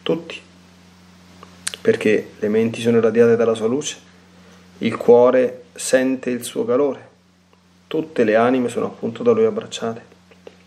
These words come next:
Ma quasi nessuno ci fa attenzione. Certo, il sole sta lì, zitto, buono, nessuno ci fa caso, nessuno lo ringrazia,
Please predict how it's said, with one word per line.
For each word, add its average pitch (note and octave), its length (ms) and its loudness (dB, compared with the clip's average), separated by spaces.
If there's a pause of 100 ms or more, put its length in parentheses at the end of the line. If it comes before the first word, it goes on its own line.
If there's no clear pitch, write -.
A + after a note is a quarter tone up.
(3500)
Ma A2+ 200 2
quasi C3+ 440 2
nessuno A2+ 680 -6
ci - 180 -16
fa - 340 -12
attenzione. - 840 -14 (1300)
Certo, - 320 0
il - 80 -12
sole A2+ 240 6
sta A2 180 0
lì, C3 320 2
zitto, A2+ 360 -4
buono, B2 580 4
nessuno - 380 -6
ci G2 100 -8
fa G2 160 -10
caso, B2+ 480 0
nessuno G#2+ 580 -14 (1000)
lo G#2+ 180 -4
ringrazia, A#2 840 0